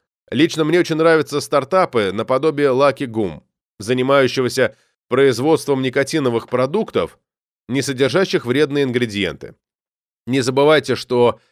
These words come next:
если вы долго жуёте что-то в присутствии других, это не очень вежливо. Поэтому никотиновую жвачку лучше просто держать во рту, а не вовсю работать челюстями, чавкая и докучая этим окружающим. Я очень рад, что никотин помогает мне совершенствовать когнитивные способности.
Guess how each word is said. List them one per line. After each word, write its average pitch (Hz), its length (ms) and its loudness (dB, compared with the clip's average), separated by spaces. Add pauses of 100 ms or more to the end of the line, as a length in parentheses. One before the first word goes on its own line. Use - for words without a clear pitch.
(160)
если 123 320 0
вы 127 120 2
долго 135 340 0
жуёте 127 400 0
что-то 123 260 -2
в - 80 -6
присутствии 120 500 -4
других, 135 380 -4
это 185 160 0
не 190 120 0
очень 90 260 -2
вежливо. 80 480 -6 (420)
Поэтому 143 380 0
никотиновую 143 580 -2
жвачку 147 560 -4 (180)
лучше 226 280 -4
просто 220 320 -4
держать 175 320 -2
во 165 160 0
рту, - 360 -10 (220)
а 127 80 -4
не 143 120 0
вовсю 165 300 -2
работать 143 420 0
челюстями, 131 640 -4 (160)
чавкая 175 520 -2
и 151 160 -6
докучая 143 540 0
этим 135 480 -2
окружающим. 98 800 -6 (540)
Я 131 160 4
очень 147 180 2
рад, 185 180 4
что 131 480 2
никотин 123 560 -2
помогает 123 500 0
мне 117 140 -4
совершенствовать 143 760 -6
когнитивные 110 560 -4
способности. - 720 -10